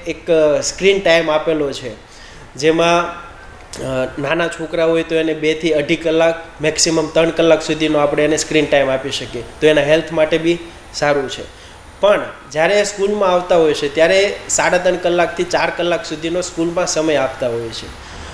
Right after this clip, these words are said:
અને આ દોઢ વર્ષના સમયગાળામાં એ વિદ્યાર્થીઓ જે છે એ એમના ક્લાસ ટીચરને અથવા એના જે કંઈ, અ, મધર ટીચર છે એમને, અ, કનેક્ટમાં આવ્યા નથી.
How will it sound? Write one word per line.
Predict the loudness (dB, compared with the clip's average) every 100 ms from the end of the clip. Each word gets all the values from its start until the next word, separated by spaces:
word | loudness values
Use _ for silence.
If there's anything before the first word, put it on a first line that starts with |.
| 0
અને | 4 6 4 2
આ | -2 0 0
દોઢ | 2 2
વર્ષના | 2 0 0 -2
સમયગાળામાં | -2 0 0 0 0 0 0
એ | 0
વિદ્યાર્થીઓ | 0 0 2 2 0 0 0
જે | 0 -2
છે | -4 -6 -6 -14 -2
એ | 4 4 6
એમના | 4 6 4
ક્લાસ | 4 2 2 -2
ટીચરને | -6 -2 0 0 -2
અથવા | -2 2 4
એના | 4 2
જે | 0
કંઈ, | 2 4 4
અ, | 4 4 2
મધર | 2 2 2
ટીચર | 0 0 0
છે | 2 2
એમને, | 4 4 4 4
અ, | 0 -2 -2 -2 -6 0
કનેક્ટમાં | 2 4 2 -2 -2 2 2
આવ્યા | 4 2
નથી. | 0 -4 -8